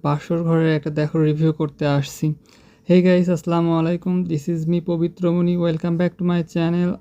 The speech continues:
I hope you all are fine, I am also fine by the grace of Allah। আমরা আজকে এসেছি বেহুলার বাসর ঘরটা ঘুরে ঘুরে দেখানোর জন্য তোমাদের সবাইকে। এটা হচ্ছে ম্যার নামে পরিচিত, গোকুল মেদ, মানে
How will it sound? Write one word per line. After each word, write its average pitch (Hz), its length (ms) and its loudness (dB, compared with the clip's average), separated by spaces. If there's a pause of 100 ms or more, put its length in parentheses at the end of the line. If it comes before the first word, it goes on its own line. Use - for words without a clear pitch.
I 170 160 0
hope 165 280 2
you 185 140 0
all 170 140 2
are 165 140 0 (100)
fine, 165 320 2 (160)
I - 100 0
am 165 80 0
also 170 280 -4 (160)
fine 170 340 -2 (220)
by 165 100 0
the 151 180 0
grace 185 280 2
of 170 200 0
Allah। 160 360 0 (1120)
আমরা 175 320 2
আজকে 165 280 -4
এসেছি 165 380 -4
বেহুলার 170 460 0
বাসর 160 460 -2
ঘরটা 160 360 -2
ঘুরে 160 320 0
ঘুরে 160 180 2
দেখানোর 165 500 -2
জন্য 160 240 -2
তোমাদের 160 380 -4
সবাইকে। 160 500 -4 (800)
এটা 180 280 2
হচ্ছে 175 360 2 (100)
ম্যার 165 400 2 (120)
নামে 170 220 2
পরিচিত, 160 520 -4 (460)
গোকুল 165 460 2 (280)
মেদ, 165 280 0 (840)
মানে 175 280 0